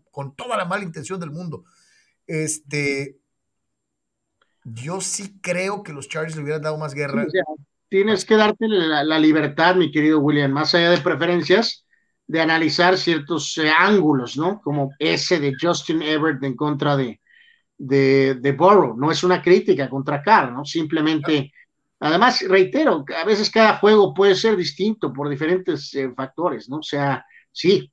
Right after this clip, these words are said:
Speaker 2: la ley Raiders avanzó contra los Chargers, pero, eh, a, a ver, a lo mejor X o Z matchup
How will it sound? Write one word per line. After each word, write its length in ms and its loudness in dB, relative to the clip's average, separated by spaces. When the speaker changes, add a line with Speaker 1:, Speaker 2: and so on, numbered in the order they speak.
Speaker 2:
la 140 -10
ley 280 6
Raiders 380 6
avanzó 640 4
contra 240 -4
los 180 -4
Chargers, 480 -2
pero, 380 -2
eh, 240 0
a, 220 2
a 140 -2
ver, 240 4
a 80 2
lo 80 0
mejor 280 2
X 340 2
o 60 -4
Z 360 2
matchup 580 2